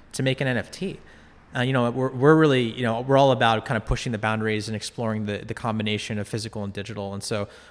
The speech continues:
what I would say is, you know, what I think is really good and we're seeing in the space now is you can create a piece that does have a, a digital version,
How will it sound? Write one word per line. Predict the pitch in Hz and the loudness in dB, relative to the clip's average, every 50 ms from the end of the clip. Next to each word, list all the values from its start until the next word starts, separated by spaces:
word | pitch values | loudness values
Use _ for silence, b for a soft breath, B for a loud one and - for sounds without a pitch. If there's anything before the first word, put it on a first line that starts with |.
| B B | B B
what | 113 120 | 2 2
I | 156 | 2
would | 170 139 | 2 0
say | - - 123 107 107 | -2 -4 -4 -2 -2
is, | 107 104 101 - - - B B B B B B | -2 -2 -4 -6 -8 -10 B B B B B B
you | 127 | -6
know, | 113 107 | -4 0
what | 110 110 | 2 2
I | 113 | 2
think | 117 - 123 113 104 | 2 0 -2 -4 -4
is | 107 101 - | -6 -6 -6
really | 117 110 107 104 | -4 -4 -4 -4
good | 107 110 101 | -4 -4 -4
and | 104 104 | -4 -6
we're | 104 | -6
seeing | - - 120 107 104 | -6 -6 -6 -6 -6
in | 101 | -6
the | 98 | -8
space | - - 113 104 98 - | -6 -6 -6 -6 -4 -4
now | 123 131 160 165 123 | -2 -2 0 0 0
is | 110 104 101 - | -2 -4 -6 -6
you | 120 110 | -8 -8
can | - 120 | -8 -8
create | - - 135 127 113 | -6 -4 -4 -4 -4
a | 107 | -6
piece | - - 131 147 147 - - | -6 -8 -6 -6 -6 -6 -6
that | - 104 104 | -8 -8 -6
does | - 120 117 117 - | -4 -4 -2 -2 -2
have | 139 120 110 | -4 -4 -4
a, | 107 107 - - | -4 -6 -6 -8
a | 120 113 | -8 -6
digital | 107 120 117 117 120 123 101 | -4 -4 -6 -4 -4 -6 -6
version, | 95 107 107 120 131 - 123 101 110 | -6 -4 -4 -4 -4 -4 -4 -6 -6